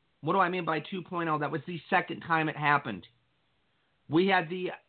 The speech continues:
chemical attack that happened in Syria the first time. Obama mobilized ships from Cyprus, which is Kittim.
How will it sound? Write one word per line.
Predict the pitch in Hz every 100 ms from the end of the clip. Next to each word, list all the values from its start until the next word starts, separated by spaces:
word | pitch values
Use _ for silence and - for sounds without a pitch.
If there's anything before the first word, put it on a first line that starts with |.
| _ _ _
chemical | - 202 214 214
attack | 208 202 175 165 -
that | -
happened | 160 151 160 151
in | 143 -
Syria | 151 160 143 - _
the | 123 160 175
first | - 196 180 -
time. | 160 107 92 _ _ _ _ _ _ _ _ _ _ _ _ _ _
Obama | 156 160 180 240 196 90 _ _
mobilized | - 156 180 165 151 147 135 - _ _ _ -
ships | - 170 - - - _ _ _ _ -
from | 190 202 214
Cyprus, | - 175 156 143 143 151
which | 143 147 165
is | 185 -
Kittim. | 202 139 143